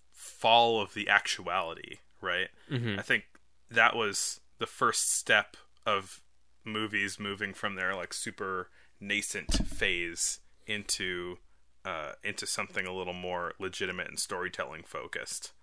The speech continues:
Speaker 1: Um,
Speaker 2: Well, yeah, moving from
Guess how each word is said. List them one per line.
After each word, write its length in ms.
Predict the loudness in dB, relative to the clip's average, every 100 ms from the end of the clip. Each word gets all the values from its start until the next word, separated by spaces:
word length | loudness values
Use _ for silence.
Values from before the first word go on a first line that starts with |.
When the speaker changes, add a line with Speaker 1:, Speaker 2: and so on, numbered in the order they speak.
| -20 -20 -20 -20 -12 -6 -2
Speaker 1:
Um, 200 | 6 10
Speaker 2:
Well, 120 | 10
yeah, 260 | 10 8
moving 440 | 6 6 6 6 2
from 540 | 2 2 2 0 -4